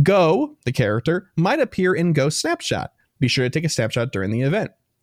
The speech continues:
Uh, this is similar to when Ash showed up. I think, was it during a Go Fest or something like that? He was, like, pressed up against the lens.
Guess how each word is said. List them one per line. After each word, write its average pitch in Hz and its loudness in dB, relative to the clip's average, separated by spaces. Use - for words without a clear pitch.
Uh, 127 2
this 185 -4
is 180 -2
similar 156 0
to 127 0
when 113 -2
Ash 113 -2
showed 110 -2
up. 101 -2
I 110 0
think, - -8
was 131 2
it 127 -4
during 151 2
a 92 -8
Go 127 -2
Fest 180 -4
or 185 -4
something 190 -6
like 185 -6
that? 185 -4
He 143 2
was, 139 0
like, 127 -4
pressed - -2
up - -2
against 127 -4
the 71 -6
lens. 135 0